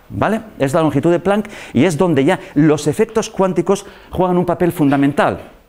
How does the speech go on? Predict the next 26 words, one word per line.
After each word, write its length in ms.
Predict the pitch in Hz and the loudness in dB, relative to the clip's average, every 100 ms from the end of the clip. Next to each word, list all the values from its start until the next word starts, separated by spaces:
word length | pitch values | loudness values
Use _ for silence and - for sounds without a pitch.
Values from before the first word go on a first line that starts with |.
| _ _ _ _ _ - - - | _ _ _ _ _ -20 -20 -4
Es 160 | 165 180 | 0 0
decir, 320 | - 95 - - - - - - - - - - - - - - - - - | 0 -4 -6 -20 -20 -20 -20 -20 -20 -20 -20 -20 -20 -20 -20 -20 -20 -20 -2
imaginemos 460 | 131 156 185 233 262 | 2 2 4 2 2
que 120 | 185 | 0
somos 260 | - 214 180 | 2 2 2
nosotros, 560 | 143 196 190 214 254 - | 2 0 0 0 0 0
luego 200 | 147 185 | 2 2
entraré 300 | 185 147 156 | 2 2 2
un 60 | 147 | 0
poquito 260 | 143 143 | -2 0
más 160 | 135 131 | 0 0
en 80 | 104 | 0
la 80 | |
idea, 160 | 92 95 | 0 0
pero 80 | 117 | 2
imaginemos 420 | 131 151 202 240 | 0 0 0 0
que 120 | 160 | 0
nosotros 560 | 123 120 196 214 214 - - | 0 0 -2 0 -2 -6 -4
nos 320 | 113 113 107 127 | 2 4 4 0
es-, 180 | 120 | 0
nos 140 | 127 120 | 0 0
ha 80 | 208 | 0
chupado 240 | 196 190 | 0 2
el 80 | 170 | 2
agujero 340 | 143 - 170 | 0 0 0
negro, 360 | 170 175 190 | 0 2 0